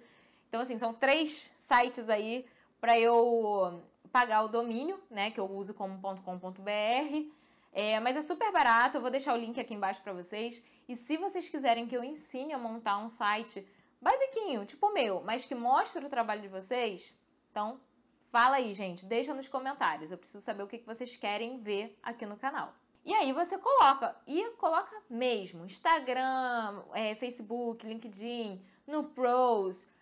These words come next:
é, no seu site, enfim, no, na plataforma onde você prefere aparecer profissionalmente, você coloca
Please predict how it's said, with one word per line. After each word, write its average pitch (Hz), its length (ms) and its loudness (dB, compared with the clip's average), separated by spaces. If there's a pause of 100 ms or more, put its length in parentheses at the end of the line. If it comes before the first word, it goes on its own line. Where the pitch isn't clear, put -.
é, 208 800 0
no 285 140 0
seu 294 180 0
site, 226 800 -2
enfim, 311 640 -6
no, 285 240 -4
na 294 160 -2
plataforma 359 840 2
onde 311 180 -4
você 302 280 -4
prefere 294 560 -2
aparecer 262 760 -2
profissionalmente, 269 1040 -4 (320)
você 339 180 -12
coloca 269 520 2